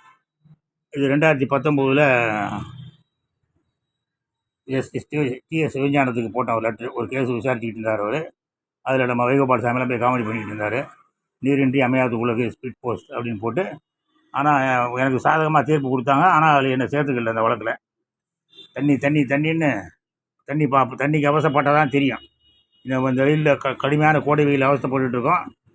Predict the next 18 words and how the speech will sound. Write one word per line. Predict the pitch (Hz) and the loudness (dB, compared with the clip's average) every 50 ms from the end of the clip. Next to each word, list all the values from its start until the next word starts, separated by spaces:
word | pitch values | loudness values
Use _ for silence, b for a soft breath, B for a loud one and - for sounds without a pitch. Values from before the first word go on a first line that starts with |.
| _ _ _ _ _ _ - | _ _ _ _ _ _ -6
அஹ், | 131 131 127 123 113 | -4 -4 -2 -4 -4
தண்ணி, | - 135 147 156 151 143 139 135 | -2 0 2 4 4 4 4 4
குடி | 127 120 139 143 | 2 0 0 2
தண்ணீருக்கு | 147 151 139 139 127 123 131 135 | 2 2 4 4 2 2 2 2
எவ்வளோ | 139 143 | 2 2
பா-, | 120 135 139 135 127 123 113 - - - - | 4 4 4 4 4 2 0 -2 -8 -12 -6
பஞ்சம் | - 131 135 139 135 | -4 -2 0 0 2
வரப்போகுதோங்கிறது | 131 127 127 101 127 127 131 139 120 127 131 127 101 | 2 0 0 -2 -2 -2 -2 -2 -2 -2 -2 -2 -2
தெரியல | - 127 135 139 127 123 | -2 -2 0 0 0 -2
நமக்கு. | 113 110 104 110 120 156 - - - _ _ _ _ _ _ _ _ _ | -4 -6 -8 -8 -6 -8 -8 -8 -12 _ _ _ _ _ _ _ _ _
ஆனா, | - 127 131 139 131 123 120 117 120 - - | -4 -2 0 2 2 2 2 0 -2 -4 -6
அவ்வளோ | - 131 131 139 135 123 - - | -6 -2 0 0 0 0 0 -2
கொள்ள | 147 156 160 156 | 0 2 2 2
நீர், | 139 139 151 160 156 156 143 131 | 2 2 2 2 2 2 2 2
நீரை | 127 139 160 160 147 - | 2 2 4 4 2 2
கொள்ளை | 135 143 151 156 | 0 2 2 2
அடிச்சிருக்கான் | 143 135 127 135 120 131 127 120 | 2 2 0 -2 0 0 0 0
ஒருத்தன். | 117 110 - - 143 175 - | -2 -4 -2 -2 -2 -2 -2